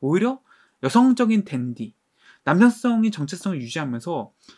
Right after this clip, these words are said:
여성적인 특성들을 이용할 줄 아는 그런 남성들이, 그런 댄디들이 더 큰 유혹의 힘을 가지게 된다라는 겁니다. 그들은 어떻게 하느냐? 그들은 여성의 전유물로 여겨지던 특성들,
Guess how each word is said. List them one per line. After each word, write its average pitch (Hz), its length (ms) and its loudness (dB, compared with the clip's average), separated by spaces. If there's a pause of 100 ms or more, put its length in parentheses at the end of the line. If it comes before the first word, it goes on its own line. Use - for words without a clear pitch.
(140)
여성적인 233 520 2
특성들을 196 840 -4 (260)
이용할 220 420 0
줄 131 140 -8
아는 117 300 -8 (280)
그런 196 180 -2
남성들이, 147 800 -4 (240)
그런 170 180 -10
댄디들이 147 720 -6 (300)
더 151 160 -6
큰 180 240 0
유혹의 139 240 -8
힘을 160 340 -8 (260)
가지게 190 320 -4
된다라는 131 440 -10
겁니다. 113 360 -16 (1600)
그들은 170 560 0 (140)
어떻게 185 340 -6
하느냐? 127 440 -8 (400)
그들은 175 340 0
여성의 170 300 -4
전유물로 156 460 -4
여겨지던 127 320 -8
특성들, 127 520 -10